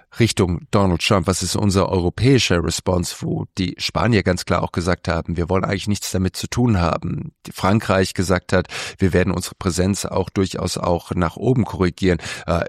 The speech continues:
Keir Starmer in England gesagt hat, die Amerikaner dürfen die britischen Luftbasen eben auch in der Region nutzen. Das heißt, es kann schon auch eine Regionalisierung des Konflikts bedeuten, eine Ausweitung. Äh, und ich glaube, da sollten wir uns in Deutschland auch ganz klar Gedanken machen. A, auf der einen Seite, wie können wir weiterhin auch daran arbeiten, dass sich die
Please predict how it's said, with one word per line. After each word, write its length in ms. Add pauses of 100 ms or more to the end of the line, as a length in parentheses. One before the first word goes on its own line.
(160)
Keir 160
Starmer 440
in 280
England 380
gesagt 360
hat, 200
die 40
Amerikaner 460
dürfen 320
die 80
britischen 520
Luftbasen 720
eben 240
auch 120
in 60
der 140
Region 340
nutzen. 380 (400)
Das 180
heißt, 240
es 140
kann 180
schon 220
auch 180
eine 140
Regionalisierung 640
des 160
Konflikts 480
bedeuten, 720 (140)
eine 100
Ausweitung. 840 (340)
Äh, 220
und 340
ich 140
glaube, 320
da 160
sollten 260
wir 100
uns 140
in 80
Deutschland 320
auch 160
ganz 240
klar 160
Gedanken 500
machen. 300
A, 280
auf 160
der 140
einen 140
Seite, 320
wie 80
können 280
wir 200
weiterhin 400
auch 140
daran 240
arbeiten, 460
dass 180
sich 140
die 100